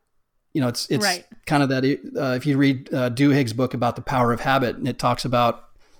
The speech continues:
Speaker 1: you know, what the, what soap bubbles, um, flavored in, flavoring in toothpaste and scented Febreze all have in common. Well, they have s-, an additive that has no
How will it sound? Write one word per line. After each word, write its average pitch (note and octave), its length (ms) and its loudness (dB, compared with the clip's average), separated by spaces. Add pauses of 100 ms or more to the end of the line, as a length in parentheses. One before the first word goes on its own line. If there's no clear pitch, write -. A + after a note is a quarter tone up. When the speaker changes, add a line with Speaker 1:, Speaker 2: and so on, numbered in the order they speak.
(160)
Speaker 1:
you C3+ 100 0
know, A#2+ 100 0
what C3+ 240 2
the, A#2+ 420 2 (220)
what C3+ 400 -4
soap C#3 380 0
bubbles, C3 640 4 (540)
um, A2 540 -2
flavored C#3 480 4
in, A#2 240 4
flavoring D3+ 400 6
in B2 80 6
toothpaste C#3+ 800 4
and B2 500 0
scented C#3+ 440 0
Febreze C#3 520 4
all C3 180 4
have C3 180 0
in A#2 80 0
common. C#3+ 500 2 (460)
Well, C3+ 440 4 (220)
they C#3+ 160 2
have C#3+ 320 4
s-, - 240 -4
an C3+ 100 4
additive B2+ 500 2
that B2 140 2
has B2+ 220 0
no C#3+ 640 4